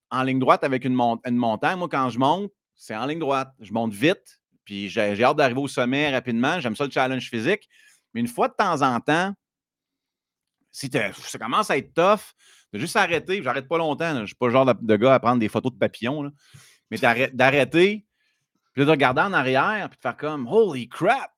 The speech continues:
j'ai tout fait ce montée-là. » Tu sais, ça vaut la peine, là. C'est comme, « Wow », t'es fier de toi, tu prends un respire.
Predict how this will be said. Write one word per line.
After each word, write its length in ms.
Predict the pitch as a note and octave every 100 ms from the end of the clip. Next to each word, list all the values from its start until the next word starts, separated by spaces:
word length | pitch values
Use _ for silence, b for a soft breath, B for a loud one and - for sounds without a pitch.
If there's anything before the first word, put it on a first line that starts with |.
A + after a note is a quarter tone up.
| _
j'ai 240 | - G#2+
tout 140 | G2+ F3+
fait 180 | - G#3+
ce 80 | -
montée-là. » 560 | E3 D#3 D3 C#3 A3+ - _ _ -
Tu 100 | G3
sais, 200 | - C4+
ça 180 | D3
vaut 100 | B2+
la 140 | E3+ D#3
peine, 280 | G#3+ C4+ D#4
là. 180 | G3+ G3+
C'est 140 | -
comme, « 180 | D3+ B2+
Wow », 540 | G2+ F#3 A3 E3 A#2 G2+
t'es 120 | G2+
fier 220 | B2+ D3
de 60 | E3
toi, 440 | C#3+ C#3 D3 F3+
tu 80 | G3
prends 120 | -
un 100 | C#3
respire. 560 | D3 C3 - C#3+ E3+ G#3+